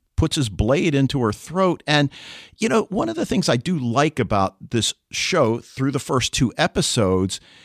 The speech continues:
is that there's not an overabundance of action, that it really is more character-driven, which all good shows have to be if they're certainly gonna get our attention and, and the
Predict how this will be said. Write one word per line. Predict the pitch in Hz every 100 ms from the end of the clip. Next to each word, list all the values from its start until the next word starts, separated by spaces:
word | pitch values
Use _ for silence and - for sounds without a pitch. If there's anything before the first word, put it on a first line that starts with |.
| _ _ _ _ _ -
is | 196 214
that | - 202 208 - -
there's | 165 240 240 -
not | 190 247 254 - _ _ _ _ _
an | - 165 _
overabundance | 165 202 156 160 135 110 143 190 127 120 - -
of | 123 135 -
action, | 131 196 - - 87 71 82 _ _ _ _
that | - 143 -
it | 156 143
really | 165 147 -
is | 156 226 131
more | 123 107 92 - -
character-driven, | - 127 113 113 - 104 92 104 110 87 82 80 92
which | 113 117 117 - - - _ _ _ _
all | - 127
good | 135 151
shows | - 151 151 143 - - _ _ _
have | - - 135 -
to | 101
be | 131 - 101 98 -
if | 104 - - - _ -
they're | 104
certainly | - 123 110
gonna | 107 90
get | 95
our | 95 156
attention | - 87 82 113
and, | 101 95
and | 87 90
the | 92 85